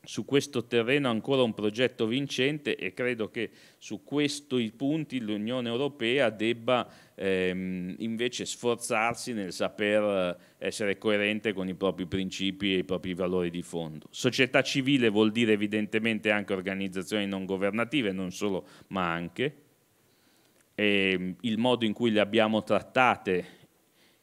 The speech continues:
in Europa e nel Mediterraneo per quello che sviluppano dal punto di vista del sostegno al soccorso non fa,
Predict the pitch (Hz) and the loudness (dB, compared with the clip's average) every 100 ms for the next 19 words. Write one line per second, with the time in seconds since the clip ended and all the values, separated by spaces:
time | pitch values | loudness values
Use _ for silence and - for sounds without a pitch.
0 | _ 113 104 104 107 120 113 107 107 101 | _ -8 -4 0 2 2 2 -2 -2 -2
1 | 104 98 104 113 110 104 117 110 101 95 | -4 -4 -4 0 0 2 2 0 -2 -4
2 | 90 - 98 95 117 110 104 104 95 98 | -8 -8 -8 -6 -4 -4 -4 -6 -8 -8
3 | 101 113 113 - 101 95 90 85 _ _ | -6 -6 -6 -6 -4 -4 -6 -12 _ _
4 | _ _ _ - 95 92 - 107 104 101 | _ _ _ -12 -6 -6 -6 -6 -4 -4
5 | 101 113 - 101 - 98 - 110 107 98 | -4 -4 -4 -4 -4 -8 -4 -2 -2 -4
6 | 104 - 123 113 - 95 85 - 107 104 | -6 -2 0 0 0 -6 -6 -6 -4 -4
7 | 98 - 117 110 | -4 0 2 2